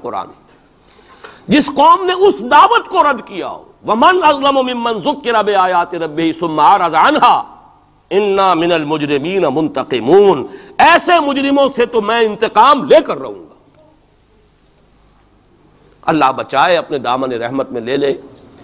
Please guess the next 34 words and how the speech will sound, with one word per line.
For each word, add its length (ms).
ہمیں 200
کوئی 180
مہلت 400
دے 80
توبہ 340
کرنے 340
کی 160
اور 80
اصلاح 340
کرنے 280
کی۔ 200
"وَلَقَدْ 360
آتَيْنَا 520
مُوسَى 300
الْكِتَابَ 520
فَلَا 240
تَكُنْ 360
فِي 120
مِرْيَةٍ 460
مِّن 100
لِقَائِهِ۔" 640
اور 120
ہم 140
نے 100
موسیٰ 400
کو 80
بھی 120
کتاب 440
دی 100
تھی، 180
"وَجَعَلْنَاهُ 720
هُدًى 240
لِّبَنِي 300
إِسْرَائِيلَ۔" 560